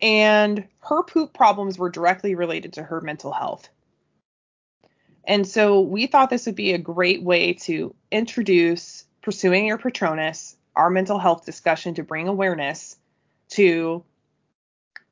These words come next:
everyday struggles that people experience and how they can impact their bodies physically,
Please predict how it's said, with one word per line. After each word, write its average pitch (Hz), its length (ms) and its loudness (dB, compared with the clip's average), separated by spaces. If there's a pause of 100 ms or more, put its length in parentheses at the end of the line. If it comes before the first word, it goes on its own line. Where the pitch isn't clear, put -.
everyday 208 720 2
struggles 185 800 -4 (280)
that 226 180 6
people 220 280 -4
experience 202 800 -4
and 185 100 -6
how 190 160 2
they 196 160 -2
can 190 160 -6
impact 180 400 -2
their 165 100 0
bodies 156 400 0
physically, 262 640 -6